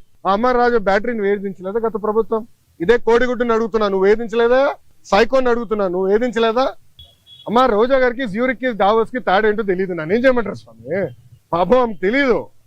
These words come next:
అంత అవగాహన లేనట్టుంది. కొంచెం వాస్తవాలు ఏం, జ్యూరిక్ లో మేము దిగిన రోజు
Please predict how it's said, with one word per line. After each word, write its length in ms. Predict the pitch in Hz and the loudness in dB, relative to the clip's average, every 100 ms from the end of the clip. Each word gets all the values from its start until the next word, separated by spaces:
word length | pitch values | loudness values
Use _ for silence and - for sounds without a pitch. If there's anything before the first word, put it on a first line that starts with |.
| _ _ - | _ _ -10
అంత 160 | 170 156 | -6 0
అవగాహన 340 | 170 240 247 | 2 2 2
లేనట్టుంది. 400 | 226 233 214 175 | 0 0 -2 -6
కొంచెం 180 | 180 214 | -6 -2
వాస్తవాలు 420 | 180 190 233 160 | 0 0 -4 -4
ఏం, 160 | 214 190 | -6 -4
జ్యూరిక్ 480 | 135 185 226 233 170 | -2 0 2 0 0
లో 280 | 196 247 - - - - _ _ 143 | 2 2 -2 -18 -20 -20 _ _ -4
మేము 180 | 185 | -2
దిగిన 340 | 180 156 175 220 | -2 -4 -4 -2
రోజు 520 | 190 180 151 208 339 | -2 -2 0 -2 -2